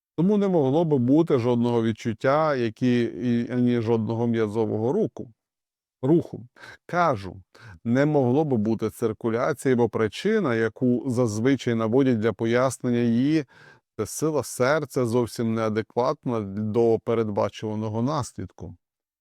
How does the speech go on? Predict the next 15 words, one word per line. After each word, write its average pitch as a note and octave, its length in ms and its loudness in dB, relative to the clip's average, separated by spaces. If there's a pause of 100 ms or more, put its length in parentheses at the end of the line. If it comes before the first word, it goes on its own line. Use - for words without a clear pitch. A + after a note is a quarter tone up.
(140)
Ніхто C3+ 320 0
не C#3 100 2
припускає, B2+ 720 -2
що A#2+ 240 -4
сила B2 340 0
серця C3 600 0
в A2+ 100 0
міцного A#2 540 0
чоловіка A#2+ 540 2
більша, A#2+ 460 2
ніж A2+ 200 0
вага A2 360 -2
трьох A2 320 -2
тисяч G#2+ 440 -8
фунтів. C3 600 -2